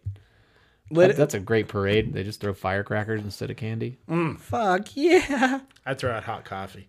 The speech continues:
Speaker 1: Problem is, it'd probably hit a baby. One baby. It hit one baby and
Speaker 2: That, well, yeah,
Speaker 1: ruins it
Speaker 2: you're
Speaker 1: for
Speaker 2: aiming.
Speaker 1: everybody else.
Speaker 2: You're aiming for
Speaker 3: Firecrackers,
Speaker 2: it.
Speaker 3: as long as you don't close your hand around 'em, you, they
Speaker 1: Yeah,
Speaker 3: don't
Speaker 1: then they're
Speaker 3: hurt
Speaker 1: fine.
Speaker 3: anybody.
Speaker 1: Yeah, you've seen Armageddon, right?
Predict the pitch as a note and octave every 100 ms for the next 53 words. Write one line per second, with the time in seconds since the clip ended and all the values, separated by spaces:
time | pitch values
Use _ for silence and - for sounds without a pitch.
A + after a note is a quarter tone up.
0 | - D3+ C#3+ B2+ B2+ B2+ A#2 - _ -
1 | B2 B2 A#2 G#2 G#2 G2 G#2+ A2 A2 C3
2 | C#3 A3 C4+ C#4+ F#3 C3+ G#2 E3+ D#3+ A2
3 | A#2 D3+ F#3+ G3+ G#3 D#3+ C#3+ A#2 G2+ G2+
4 | C#3 - D3 B2+ C3 G3 - - - C3
5 | F3+ D#3 D3+ E3+ F3 F#3+ E3 D#3 C#3 G#2+
6 | - B2 D3 - F4+ F#3+ C#3+ F#3 B2+ A2
7 | F#2+ - - - - E3+ D4 D#4+ G#3 A3
8 | E3 F3 F3+ C#3+ C3 D3 C#3 A2+ G#2 G#2+
9 | A#2+ D3 F4+ F3 G3 C#4 C4 F4 F#3 A#2
10 | D3+ E3 - - - _ - - F3+ C4
11 | C3+ G#2+ F3 D3 C3 C#3 G3+ G#2 A#2